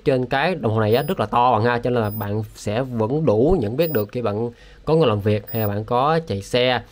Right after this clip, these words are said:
ở ngoài đường mà không có quá nhiều tiếng ồn. Ngoài ra thì trên cái đồng hồ này á, nó sẽ có thêm một số những cái tính năng. Bây giờ mình sẽ thử demo bạn coi nha.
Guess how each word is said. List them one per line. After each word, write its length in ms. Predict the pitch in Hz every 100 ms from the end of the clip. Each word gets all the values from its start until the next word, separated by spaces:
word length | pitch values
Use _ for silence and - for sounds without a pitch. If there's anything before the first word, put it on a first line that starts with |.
| - -
ở 80 | 120
ngoài 120 | 120
đường 280 | 107 110 101
mà 60 | 95
không 240 | 135 127
có 140 | 131
quá 180 | 139 143
nhiều 160 | 151 104
tiếng 120 | 151
ồn. 200 | 131 104 - -
Ngoài 120 | 143 156
ra 60 |
thì 260 | 165 143 135
trên 180 | 156 151
cái 80 |
đồng 100 | 185
hồ 60 | 139
này 180 | 127 127
á, 80 | 165
nó 80 |
sẽ 120 | 175 165
có 120 | 180
thêm 120 | 156
một 120 | 120
số 160 | 170 180
những 240 | 131 113
cái 240 | - 151 170
tính 260 | - 175
năng. 220 | 160 143 135 - -
Bây 80 | 127
giờ 60 |
mình 80 | 113
sẽ 60 | -
thử 140 | 120
demo 260 | 135 120 131
bạn 140 | 104
coi 200 | 127 127
nha. 240 | 131 127